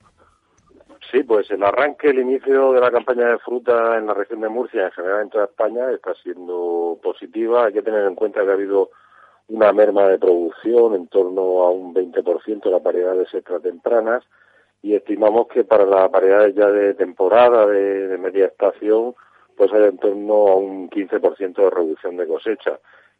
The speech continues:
Esto unido al incremento del consumo en los hogares como consecuencia de,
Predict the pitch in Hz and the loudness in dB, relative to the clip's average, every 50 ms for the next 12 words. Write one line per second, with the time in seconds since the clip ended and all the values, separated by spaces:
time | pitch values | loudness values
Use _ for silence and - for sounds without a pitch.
0 | _ - 117 131 131 - - 113 107 101 101 104 110 117 113 107 110 110 110 110 | _ 0 2 2 2 2 -2 0 0 0 0 -2 -4 -4 0 2 4 4 6 6
1 | 107 104 104 104 101 95 101 95 - 101 98 98 104 104 98 - 107 95 - - | 4 6 6 4 4 2 0 -6 -4 -2 -2 -2 -2 -4 -4 -4 -4 -4 -2 -4
2 | 101 85 - 107 98 98 95 98 90 - 101 95 107 123 120 110 98 - 92 82 | -6 -6 -6 -2 0 2 2 2 2 2 0 2 2 2 2 0 -2 -4 -10 -10
3 | 82 80 87 80 76 85 80 90 92 87 - - 98 95 90 90 90 90 90 87 | -8 -8 -8 -8 -8 -6 -6 -6 -6 -6 -6 -4 -2 0 0 2 0 0 0 -2